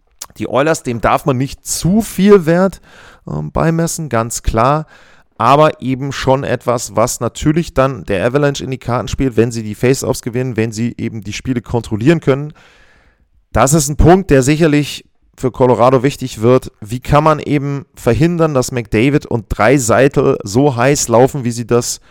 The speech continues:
jetzt zum Beispiel gegen die Flames, passend auf Eis gegen die Flammen, ähm, ja, so heiß, wie sie da gelaufen sind, ähm, dass man das aus Sicht von Colorado verhindern muss. Und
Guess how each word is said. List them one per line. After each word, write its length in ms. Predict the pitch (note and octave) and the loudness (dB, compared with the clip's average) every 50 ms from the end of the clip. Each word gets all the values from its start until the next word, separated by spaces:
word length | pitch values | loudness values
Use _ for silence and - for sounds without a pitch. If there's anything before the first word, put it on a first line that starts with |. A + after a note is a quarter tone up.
| _ _ _ _ _ _ _ _ _ _ _ _ _ _ _ _ | _ _ _ _ _ _ _ _ _ _ _ _ _ _ _ _
jetzt 420 | - - A#2 A#2 - - - - _ _ | -2 0 2 2 0 -2 -8 -10 _ _
zum 200 | - - C3 B2+ | -8 -4 -2 0
Beispiel 300 | A#2+ A#2 A#2 A#2 - C3 | 2 2 2 2 0 -4
gegen 220 | A2 A#2 A2+ A2+ G#2+ | -4 -4 -4 -4 -6
die 80 | G#2+ | -8
Flames, 640 | - - - A#2 C3 D#3+ D#3 C#3 D3 D#3+ - - - - B2 A2+ F2+ _ - F#2 - - - | -10 -4 2 4 4 4 4 4 0 -2 -6 -8 -10 -14 -20 -20 -20 _ -20 -20 -20 -16 -10
passend 320 | - - G#2 - - G2 G2 | -8 -8 -8 -8 -6 -8 -8
auf 140 | F#2 - | -4 -2
Eis 260 | - B2 A2 - G#2 - | 0 0 0 -2 -6 -10
gegen 260 | - A2 G#2+ G#2+ G#2 | -8 -8 -8 -6 -8
die 100 | G2 G2 | -10 -8
Flammen, 340 | - G2 G2+ G#2+ A2+ A2 - - - - - - _ _ - | -4 -2 0 0 -2 -4 -10 -16 -20 -20 -20 -20 _ _ -8
ähm, 160 | G2+ - - - - | -8 -8 -8 -8 -6
ja, 140 | - - - - - | -6 -6 -6 -8 -12
so 240 | - - A#2 A2+ F#2+ | -10 -4 -2 0 4
heiß, 220 | A#2 C3 C#3+ - | 4 4 4 2
wie 80 | C#3 C3+ | 0 -2
sie 140 | A#2+ B2+ B2+ | -2 2 4
da 160 | B2+ B2 D3 | 4 6 6
gelaufen 420 | C#3+ C3+ B2 C3+ D#3 E3+ - D3+ | 6 6 6 6 6 6 4 0
sind, 300 | A#2+ G2+ A#2 C3 C3+ - - - - - - - _ _ _ _ - | -2 0 2 0 0 -2 -8 -20 -20 -20 -20 -20 _ _ _ _ -12
ähm, 280 | A#2+ A#2+ A#2+ B2+ B2+ - | -10 -10 -10 -12 -8 -6
dass 180 | - A#2 - | -6 -4 -2
man 120 | - C3 A2+ | -2 0 2
das 340 | B2 B2+ - - - _ | 2 2 2 -2 -4 _
aus 160 | - B2 A#2+ - | 0 0 0 0
Sicht 180 | B2+ D#3 - | -2 -4 -2
von 140 | - - C3 | -2 -4 0
Colorado 460 | - C3+ C3+ C3 A#2 G#2+ A#2+ C3+ C#3 | 2 4 4 4 6 6 6 6 4
verhindern 480 | - C3 A#2+ A#2 F3 A3 G#3+ D#3+ B2+ A#2 | 4 2 2 4 4 4 2 0 -2 -2
muss. 380 | A2+ A2 A2+ A2+ - - - - - - - _ _ _ _ | -2 -2 -2 -2 -4 -6 -14 -18 -20 -20 -20 _ _ _ _
Und 320 | - A#2 A2+ - - - | -8 -6 -6 -8 -10 -14